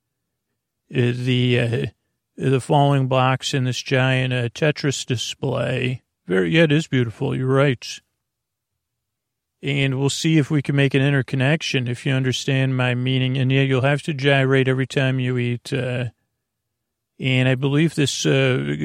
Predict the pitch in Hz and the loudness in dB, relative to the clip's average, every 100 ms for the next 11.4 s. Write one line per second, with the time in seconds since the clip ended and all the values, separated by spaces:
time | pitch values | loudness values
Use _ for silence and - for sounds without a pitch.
0 | 147 139 147 147 147 156 131 135 - 156 | -6 -6 2 2 4 2 0 -2 0 2
1 | 156 160 135 156 135 - 151 147 127 143 | 2 0 -4 -6 -6 -2 0 2 0 0
2 | 135 127 - 165 170 156 - - 127 - | 2 0 -2 -2 0 -2 -4 -4 -4 -2
3 | 170 170 165 151 143 - - 156 143 139 | -2 0 -2 -2 -4 -6 -12 -4 -2 -2
4 | 147 160 151 123 131 117 - 135 135 139 | -2 2 2 2 -4 -6 -4 -2 -2 -4
5 | - _ _ _ _ _ _ _ - 139 | -8 _ _ _ _ _ _ _ -6 -6
6 | 131 - 147 143 127 127 123 123 120 113 | -6 -2 2 2 2 2 2 0 -2 -6
7 | 127 127 127 123 135 127 151 143 147 139 | -4 0 0 0 -4 -4 -2 0 0 0
8 | 131 156 131 - 135 127 131 131 127 - | 0 0 -2 -4 -8 -6 -6 -4 -6 -2
9 | 151 143 147 143 139 165 147 135 147 139 | 0 2 0 -2 -4 -4 -4 -2 0 2
10 | 135 135 131 131 131 135 147 156 143 123 | 2 0 2 2 0 0 -2 -2 -4 -4
11 | 123 123 135 | -4 -4 -8